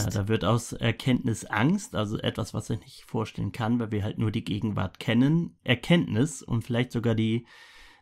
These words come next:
Speaker 2: naja, sagen wir mal,
Speaker 1: Frieden.
Speaker 2: die Freude und,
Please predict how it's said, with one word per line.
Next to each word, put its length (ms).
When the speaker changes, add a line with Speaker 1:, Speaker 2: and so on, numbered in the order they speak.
Speaker 2:
naja, 380
sagen 460
wir 60
mal, 220
Speaker 1:
Frieden. 40
Speaker 2:
die 340
Freude 880
und, 280